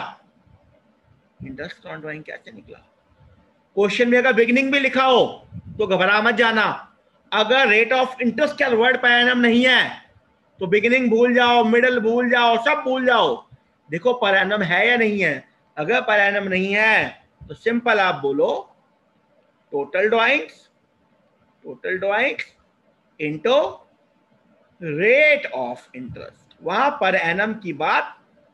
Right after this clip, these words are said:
हम आप लोगों के साथ नहीं करेंगे। क्या किसी के मन में कोई डाउट इस कॉन्सेप्ट से रिलेटेड?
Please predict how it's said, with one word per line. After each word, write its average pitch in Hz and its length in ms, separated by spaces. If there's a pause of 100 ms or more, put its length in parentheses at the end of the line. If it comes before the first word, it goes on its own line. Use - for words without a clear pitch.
(100)
हम 208 400 (300)
आप 180 360
लोगों 147 380
के - 220
साथ 175 540 (720)
नहीं 127 340
करेंगे। 135 520 (2250)
क्या 196 140
किसी 214 260
के 226 80
मन 214 140
में 214 140
कोई 233 100
डाउट 185 360
इस - 100
कॉन्सेप्ट 196 440
से 214 80
रिलेटेड? 208 380